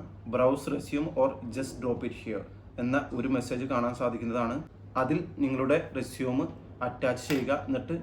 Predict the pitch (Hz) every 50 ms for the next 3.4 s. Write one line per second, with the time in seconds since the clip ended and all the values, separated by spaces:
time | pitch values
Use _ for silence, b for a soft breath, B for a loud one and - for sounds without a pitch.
0 | - - - 127 120 120 117 127 131 135 143 156 160 151 139 143 175 165 143 -
1 | - - - 139 131 123 113 - 156 156 - - - - - 127 123 117 131 123
2 | 123 120 120 120 117 113 117 117 113 120 160 170 B B B B B B - 131
3 | 135 160 156 147 143 139 139 143